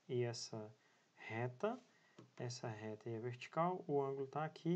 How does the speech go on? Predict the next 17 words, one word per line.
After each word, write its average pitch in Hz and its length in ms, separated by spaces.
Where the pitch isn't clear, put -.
então 156 340
aqui 139 180
é 139 40
o 135 80
ângulo 143 480
φ. - 460
A 110 60
mesma 117 360
coisa 127 340
aqui 135 320
vai 139 140
ser 131 200
o 123 120
ângulo 123 420
θ, 214 120
tá 98 80
bom? 143 240